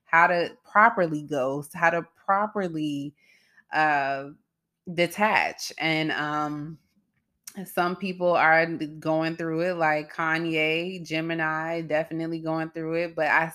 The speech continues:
see how Geminis are kind of the star of the show this year. Like, they're most likely, um, f-,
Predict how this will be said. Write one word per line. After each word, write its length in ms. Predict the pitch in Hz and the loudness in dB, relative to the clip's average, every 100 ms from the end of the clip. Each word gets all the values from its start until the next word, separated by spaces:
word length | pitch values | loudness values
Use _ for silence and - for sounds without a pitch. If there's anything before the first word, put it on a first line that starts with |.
| - | -6
see 220 | 202 214 | -4 -2
how 320 | 190 185 165 | 2 4 4
Geminis 720 | 160 165 170 165 160 160 156 | 2 -4 -4 -2 -2 0 -2
are 140 | 156 151 | -4 -6
kind 280 | 170 160 156 | -2 -2 -2
of 200 | 156 147 | -6 -8
the 240 | 151 147 | -8 -8
star 560 | 147 - 156 151 151 151 | -10 -2 0 2 2 0
of 120 | 143 | 0
the 100 | 156 | -4
show 640 | 151 - 160 147 135 135 147 | -8 -4 -2 -2 -4 -8 -8
this 240 | 143 - | -10 -10
year. 460 | 131 135 135 - 139 | -12 -10 -8 -8 -6
Like, 220 | 147 143 151 | -4 -4 -4
they're 160 | 147 | -4
most 340 | 151 151 160 - | -2 -4 -4 -2
likely, 680 | 151 156 - 147 147 143 - - - - _ _ _ - | -2 -2 -8 -10 -8 -10 -14 -20 -20 -20 _ _ _ 0
um, 680 | 170 156 151 143 143 127 - _ - | 2 4 2 0 -4 -10 -14 _ -20
f-, 260 | - - | -20 -18